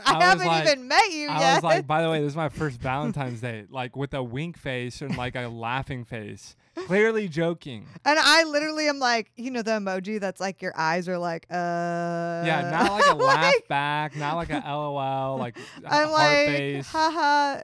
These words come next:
Speaker 1: it's not a big
Speaker 2: She
Speaker 1: deal."
Speaker 2: made it so
Speaker 1: <laughs>
Speaker 2: awkward. Anyway, I get up. I'm so excited. This is, like, my Super Bowl after the Super Bowl. And, of course, it was, like, two minutes before the FaceTime date.
Speaker 1: No, it was
Speaker 2: <laughs>
Speaker 1: not. That is a lie. Don't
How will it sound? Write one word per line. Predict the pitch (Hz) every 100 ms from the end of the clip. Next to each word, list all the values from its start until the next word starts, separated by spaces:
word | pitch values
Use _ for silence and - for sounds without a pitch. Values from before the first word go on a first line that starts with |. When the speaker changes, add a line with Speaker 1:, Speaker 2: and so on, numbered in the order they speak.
| 269
Speaker 1:
it's | 247 240 -
not | 285 277 262
a |
big | 262 302
Speaker 2:
She |
Speaker 1:
deal." | 180 175 165 151
Speaker 2:
made | 226
it |
so | 160 147
Speaker 1:
<laughs> |
Speaker 2:
awkward. | 135 131 123 131 110 104 104 - 226 - - -
Anyway, | 165 185 160 143 131 127 -
I | 143 165
get | 165 151
up. | 139 139 139 - -
I'm | 143 135
so | - 143
excited. | 135 - 135 131 123
This | 139 -
is, | 135
like, | 131 120
my | 117
Super | - - 143 139
Bowl | 135 135
after | 127 127
the | 117
Super | 110 156 156
Bowl. | 151 151 151 - - - - - -
And, | 143 143 139
of | 123
course, | - 175 165 143 143 - - - _ _ -
it | 165
was, | 180 160
like, | 143
two | - 165 170
minutes | 170 156 139
before | - 127 139 131
the | 123
FaceTime | 127 127 135 120
date. | 117 120
Speaker 1:
No, | 311 311
it | 359 311
was | 269 254 226
Speaker 2:
<laughs> | 220
Speaker 1:
not. | 247 269 285 262 220 196 -
That | 262 262
is | 269 240
a |
lie. | 208 190 208 214 220 208 175 170
Don't | 233 226 240